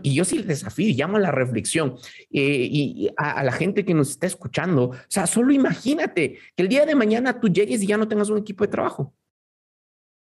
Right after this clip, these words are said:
¿Qué te haces? Y ahí te vas a dar cuenta que realmente el equipo de trabajo entonces sí era indispensable, que sí era necesario. Entonces yo, a mí me da muchas iras cuando escucho a mucha gente, a líderes empresariales decir,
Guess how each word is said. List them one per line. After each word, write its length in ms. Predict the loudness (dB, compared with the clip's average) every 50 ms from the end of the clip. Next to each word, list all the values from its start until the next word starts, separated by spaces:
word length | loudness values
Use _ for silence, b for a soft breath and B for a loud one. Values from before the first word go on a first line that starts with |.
| _ _ _ _ _ _ _ _ _ _ _ _
¿Qué 80 | -2 0
te 140 | 0 0
haces? 480 | 0 0 0 2 2 2 2 0 -2 -6 B B B B B B
Y 80 | -2 -2
ahí 140 | 0 0
te 80 | 0 0
vas 160 | 2 2 4
a 60 | 2
dar 200 | 2 2 0 -2
cuenta 340 | 0 0 0 2 0 -2 -2
que 120 | 0 0 0
realmente 360 | 0 2 2 0 2 2 2
el 60 | 2
equipo 280 | 2 2 -2 -2 -2 -4
de 60 | -4
trabajo 360 | -4 -4 -4 -2 0 0 0
entonces 420 | 2 2 0 0 0 0 -2 0
sí 80 | 0 0
era 120 | 2 4
indispensable, 1000 | 4 4 2 2 -2 -2 -2 -2 -2 -2 -4 -4 0 2 2 2 2 0 -4 -12 b b b b b b -2
que 80 | 0
sí 180 | 0 2 2 4
era 140 | 4 4 4
necesario. 560 | 4 2 2 2 0 -2 -2 0 2 2 2
Entonces 260 | 2 0 0 0 2
yo, 400 | 2 2 2 2 0 -4 -10 -20 -20 _ -14 -12 -8 -2
a 80 | 0 2
mí 120 | 4 4
me 120 | 4 4 4
da 80 | 4
muchas 480 | 4 6 6 4 4 2 0 0 0 2
iras 200 | 2 2 0 0
cuando 180 | -2 -4 -4
escucho 260 | -2 -4 -6 -4 -2 -2
a 40 |
mucha 220 | -2 -2 -2 -2 -4
gente, 320 | -4 -2 -4 -2 0 0
a 40 | 0
líderes 520 | 2 2 4 4 4 4 4 4 2 2
empresariales 580 | 0 0 0 0 0 0 2 2 2 2 2 0
decir, 400 | 0 -2 -2 0 -2 -2 -2 B